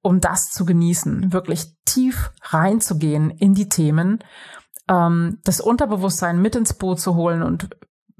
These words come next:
an einem sehr schönen, kraftvollen Ort die Perspektive auf das eigene Leben zu verändern.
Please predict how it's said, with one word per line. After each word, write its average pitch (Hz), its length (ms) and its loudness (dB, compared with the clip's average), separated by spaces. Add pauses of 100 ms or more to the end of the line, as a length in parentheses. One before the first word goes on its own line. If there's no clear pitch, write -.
(160)
an 180 180 0
einem 175 280 0
sehr 202 480 0 (340)
schönen, 202 600 0
kraftvollen 160 760 -2
Ort 147 520 -2 (880)
die 185 60 4
Perspektive 170 840 -4 (240)
auf 160 120 -4
das - 160 -2
eigene 160 280 0
Leben 151 420 0
zu - 160 -8
verändern. 147 600 -4